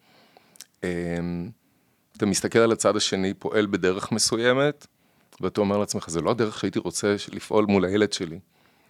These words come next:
ואז זה נוגע לך, "רגע, זה כו-, עושה איזה נזק לילד?" שיש בשני בתים שונים גישה שונה לגבי דברים מסוימים. ההתחלה הייתה מאוד קשה לי, כשחוויתי את הדברים האלה.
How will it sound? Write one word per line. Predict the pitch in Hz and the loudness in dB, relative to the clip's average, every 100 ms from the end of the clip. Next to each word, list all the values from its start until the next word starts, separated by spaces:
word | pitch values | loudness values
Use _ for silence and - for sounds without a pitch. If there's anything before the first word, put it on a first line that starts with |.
| _ | _
ואז | - 85 | -4 0
זה | 113 | 2
נוגע | 120 95 98 | 2 2 2
לך, | 123 113 | 2 0
"רגע, | 87 101 95 85 | -2 -2 0 -2
זה | - - | -6 -2
כו-, | 101 | -2
עושה | - - 95 | 0 0 2
איזה | 85 | 2
נזק | 71 85 131 | -2 -6 -8
לילד?" | 139 147 151 147 - _ _ - | -8 -6 -6 -10 -14 _ _ -12
שיש | - 90 87 - | -6 -4 -4 -6
בשני | 87 - 107 | -6 -2 0
בתים | 98 - 101 | -2 -4 -10
שונים | - 95 92 101 95 - - _ _ - | -8 -6 -2 -2 -4 -12 -20 _ _ -10
גישה | 90 - 107 | -6 -2 -2
שונה | - 95 87 | -2 -2 0
לגבי | 120 127 120 | 0 -2 -4
דברים | 117 117 123 | -4 -4 -4
מסוימים. | 120 - 127 110 110 110 107 _ _ _ - | -2 -2 -2 0 0 -2 -6 _ _ _ -12
ההתחלה | 92 95 - 110 113 | -6 -6 -4 -2 0
הייתה | 131 117 | 0 0
מאוד | 107 104 | 0 -2
קשה | - - 92 | -4 -4 -2
לי, | 85 80 - _ _ | -4 -8 -18 _ _
כשחוויתי | - - 95 - 90 95 | -12 -6 -6 -4 -6 -6
את | 95 | -6
הדברים | 85 87 87 78 | -4 -2 -4 -6
האלה. | 85 - | -8 -12